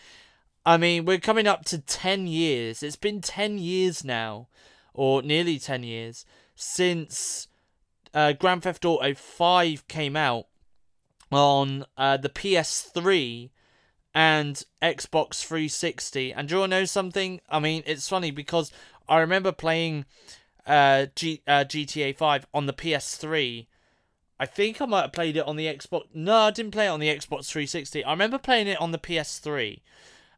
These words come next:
And I remember playing it on my Xbox One console as well.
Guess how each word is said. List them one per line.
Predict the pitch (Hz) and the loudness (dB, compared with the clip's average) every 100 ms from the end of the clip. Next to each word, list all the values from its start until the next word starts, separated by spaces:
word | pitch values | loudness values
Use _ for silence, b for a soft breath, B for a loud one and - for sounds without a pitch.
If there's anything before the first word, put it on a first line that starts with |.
| _ | _
And | 147 147 147 143 147 - | 2 4 4 2 -2 -4
I | 143 | 0
remember | 147 156 180 | 0 0 -2
playing | 180 190 175 156 | -4 -2 0 0
it | 151 - | -2 0
on | 143 139 | 0 0
my | 139 135 - | 0 0 -2
Xbox | 151 151 - 156 120 - | -8 -8 -6 -4 -4 -6
One | 139 135 160 175 165 | -10 0 2 2 -2
console | 143 127 123 - 120 120 | -6 -8 -6 -4 -4 -4
as | 123 | -10
well. | 147 151 123 107 113 | -4 -2 0 -4 -10